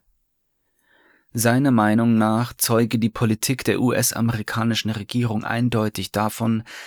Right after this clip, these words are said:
dass der Chef des Weißen Hauses tatsächlich beabsichtigt, einen rationaleren Handelskrieg zu führen. Der Analyst erklärt, Zitat, „Es ist offensichtlich, dass wir heute in einer miteinander vernetzten Welt leben.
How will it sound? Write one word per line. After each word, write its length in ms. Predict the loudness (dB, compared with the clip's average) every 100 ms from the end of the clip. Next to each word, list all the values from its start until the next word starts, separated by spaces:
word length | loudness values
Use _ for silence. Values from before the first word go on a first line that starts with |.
| -8
dass 140 | -4 0
der 120 | 0
Chef 320 | 2 0 -2
des 220 | -2 0
Weißen 400 | 2 2 2 2
Hauses 400 | 2 0 0 -4
tatsächlich 720 | -2 -2 0 -2 -2 -4 -4
beabsichtigt, 840 | -2 -4 -4 -4 -6 -8 -10 -10 -14 _ _ _ _
einen 280 | 2 4 4
rationaleren 920 | 2 0 0 2 4 4 2 -2 -4
Handelskrieg 600 | -2 0 -2 -4 -6 -6
zu 100 | -6
führen. 580 | -8 -8 -8 -8 -12 -14 _ _ _ _ -20 -20 -18 -20 -20 -2
Der 120 | 0
Analyst 420 | 4 4 2 0
erklärt, 580 | -4 -6 -8 -10 -12 -16 _ _
Zitat, 640 | -6 -4 -4 -4 -6 -10 _ _ _
„Es 160 | -4 -2
ist 280 | -4 -2
offensichtlich, 880 | -2 0 0 0 -2 -2 -4 -4 -4
dass 240 | -4 -2 0
wir 160 | 0
heute 320 | 2 0 0 -2
in 180 | -2
einer 220 | 0 2 4
miteinander 520 | 4 4 2 2 0
vernetzten 600 | 0 0 0 -2 0 2
Welt 300 | 2 0 -4
leben. 460 | -4 -2 0 0